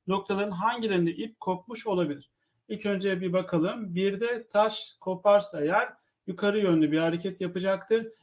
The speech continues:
İvme vektörüyle her an sonuçta paralellik söz konusu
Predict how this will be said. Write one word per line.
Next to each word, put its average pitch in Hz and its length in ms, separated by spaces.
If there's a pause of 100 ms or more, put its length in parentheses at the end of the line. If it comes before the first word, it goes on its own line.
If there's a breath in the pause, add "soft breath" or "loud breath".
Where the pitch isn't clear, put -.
İvme 202 340
vektörüyle 180 800 (240 soft breath)
her 208 480
an 214 320 (200)
sonuçta 185 560
paralellik 185 560
söz 180 300
konusu 170 640